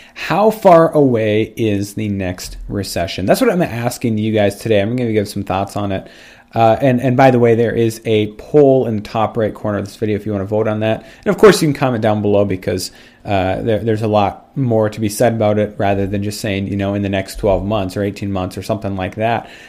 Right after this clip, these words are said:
Um, you can certainly get much, much more detailed with your answer. And there's gonna be the other piece of this as well that we'll be discussing a little bit later on is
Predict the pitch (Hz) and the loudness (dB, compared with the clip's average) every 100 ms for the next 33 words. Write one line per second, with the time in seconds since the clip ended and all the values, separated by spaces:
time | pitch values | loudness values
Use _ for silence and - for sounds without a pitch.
0 | - - 107 101 98 - 127 113 107 - | -12 -4 0 0 0 -6 -4 -4 -4 -6
1 | 104 107 95 - 117 113 120 110 - 104 | -4 -2 -4 -2 -2 -2 -6 -8 -6 -6
2 | 107 104 101 95 107 104 98 - 117 135 | -4 -6 -4 -4 -6 -6 -6 -4 -4 -2
3 | 123 135 190 226 202 190 214 156 135 - | 0 2 0 0 4 6 6 4 0 0
4 | 127 117 107 123 117 92 104 104 131 - | -2 -2 -2 2 2 2 0 -4 -6 -4
5 | - 110 120 113 107 110 107 110 120 131 | -2 -2 -4 -4 -4 -2 -2 0 0 0
6 | 101 | -2